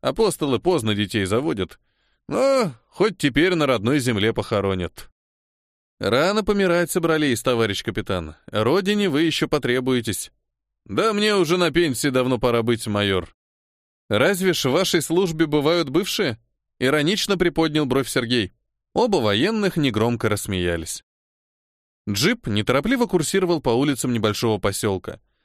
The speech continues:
Самого обычного посёлка, нужно сказать. Бревенчатые дома, сараи, огороды. Где-то гавкают собаки, блеет, мекает, хрюкает прочая домашняя живность.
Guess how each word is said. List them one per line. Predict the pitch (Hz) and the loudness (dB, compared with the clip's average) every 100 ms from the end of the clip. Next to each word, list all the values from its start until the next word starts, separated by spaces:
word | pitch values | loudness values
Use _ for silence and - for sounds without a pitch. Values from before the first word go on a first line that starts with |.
| _ | _
Самого | - 254 233 180 151 | -4 0 0 2 2
обычного | 113 147 - 120 | 0 -2 -2 -2
посёлка, | 98 98 - 151 185 175 | 0 -2 0 0 0 0
нужно | 139 104 | -2 -2
сказать. | 98 - 87 80 - _ _ _ _ - | -6 -4 -4 -4 -10 _ _ _ _ -6
Бревенчатые | 139 175 254 240 - 175 | 0 2 2 -2 0 0
дома, | 123 113 117 143 | 2 2 2 0
сараи, | 127 101 117 127 | 0 0 0 0
огороды. | 107 95 95 131 127 _ _ _ _ | 0 0 0 0 -4 _ _ _ _
Где-то | 113 151 254 110 | -4 0 0 0
гавкают | 107 - 98 | -2 -2 -6
собаки, | - 101 131 185 147 | -2 -2 0 -2 -6
блеет, | 123 95 95 170 190 175 - | -8 -4 0 2 2 -2 -2
мекает, | 120 175 156 147 147 | 0 0 0 -2 -2
хрюкает | - 156 208 - 180 165 | 0 0 0 0 0 0
прочая | - 170 - 165 | 0 0 0 0
домашняя | 147 151 147 - 147 | 0 0 0 0 0
живность. | 123 143 135 135 - - | 2 0 0 -4 -8 -20